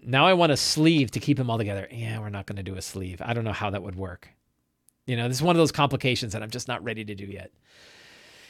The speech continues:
Uh, so is the book future-proof? Thank you. You're asking the questions. Uh, so, okay, Badfish. I wanna get back to Badfish 'cause he asked this question originally. Uh, will the shipping cost change? Probably.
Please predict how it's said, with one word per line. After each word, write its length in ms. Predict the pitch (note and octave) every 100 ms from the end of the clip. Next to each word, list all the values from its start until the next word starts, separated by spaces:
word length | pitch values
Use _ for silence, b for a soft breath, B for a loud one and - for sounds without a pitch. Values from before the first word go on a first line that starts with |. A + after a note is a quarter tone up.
| b b b -
Uh, 240 | D3 D3+ C#3
so 240 | C3+ G3 A#3
is 240 | C4+ B3
the 100 | C4
book 320 | D3 G3 G#3+
future-proof? 760 | - F3+ D4 D4+ A3+ - E3+ -
Thank 260 | A3+ C#4
you. 80 | G#3
You're 160 | D#3 D#3
asking 320 | F3+ - F3+
the 80 | E3+
questions. 680 | E3+ D3+ - G#2+ G2 - -
Uh, 220 | D#3 D#3+ D#3
so, 220 | G#3 F3+
okay, 280 | F3 F#3 G#3
Badfish. 440 | F3+ D#3+ E3+ -
I 60 | D#3+
wanna 180 | E3+
get 120 | D3+ C#3
back 140 | C3
to 40 | B2+
Badfish 360 | A#2+ G#2+ A2+
'cause 120 | B2+
he 80 | A#2+
asked 120 | A#2
this 100 | A#2
question 240 | B2 A2+ A2+
originally. 360 | A2 A2+ G#2
Uh, 240 | - B2+ B2
will 500 | C#3 C3+ C#3+ F3 F#3+
the 140 | F3+
shipping 460 | - - A3 A3 F3
cost 400 | - D#3 C#3 -
change? 500 | - D#3 C3 F2+ A2+ A#2 - -
Probably. 1600 | - - - - C#3 D3+ D3 C#3 A#2 G2+ F#2+ F2 E2 C#2 _